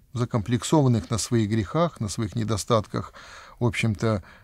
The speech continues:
и порой безграмотных людей. Вот для них исповедь. А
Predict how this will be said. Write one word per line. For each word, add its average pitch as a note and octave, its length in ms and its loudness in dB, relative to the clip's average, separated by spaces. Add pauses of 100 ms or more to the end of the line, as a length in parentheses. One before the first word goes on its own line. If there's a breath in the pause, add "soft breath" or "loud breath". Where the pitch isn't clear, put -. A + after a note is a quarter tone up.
(120)
и A#2 80 -10
порой C#3+ 320 8
безграмотных B2+ 800 6
людей. G#2 420 0
Вот A#2 140 0
для C3+ 160 2
них A3 220 0
исповедь. - 500 -6 (480 soft breath)
А B2 300 6